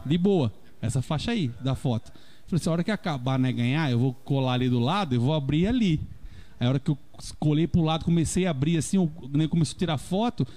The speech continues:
o cara de trás do gol fez assim, ó, "Estica, estica." Pode ver que eu tô esticando no, no, na-, naquele acrílico, assim, ó.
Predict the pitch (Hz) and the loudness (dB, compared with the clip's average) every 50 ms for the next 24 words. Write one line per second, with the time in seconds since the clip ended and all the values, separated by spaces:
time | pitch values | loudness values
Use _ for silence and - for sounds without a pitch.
0 | - - - - 160 - - 180 170 180 175 185 190 - - - 190 226 240 220 | -16 -18 -4 -2 -2 0 0 0 0 2 2 2 0 0 0 0 0 2 2 2
1 | 214 165 147 170 226 262 240 147 - - - - - - - - - - - - | 2 2 4 2 4 4 4 2 0 -2 -12 -14 -16 -14 -14 -16 -16 -16 -16 -16
2 | - - - - - - - 180 185 - - 220 190 135 107 - - - - - | -16 -16 -16 -16 -6 -2 0 0 2 2 2 2 2 2 0 -4 -8 -10 -8 -8
3 | - - 247 269 285 - - 170 131 - - 262 262 247 - - 120 - - 143 | -4 0 2 2 2 2 0 -2 -4 0 2 2 2 4 2 -2 -2 0 0 0
4 | 165 165 147 175 - 196 - 208 202 170 - - - - 190 196 202 214 220 220 | 0 0 0 0 0 0 2 2 0 2 0 0 0 2 4 4 6 6 6 4
5 | 220 220 214 190 170 196 180 - 202 214 226 - - 214 208 214 208 196 - - | 4 4 2 2 2 2 2 2 2 0 0 2 2 4 4 6 4 4 4 2
6 | 139 - - 135 110 | 0 2 2 0 -2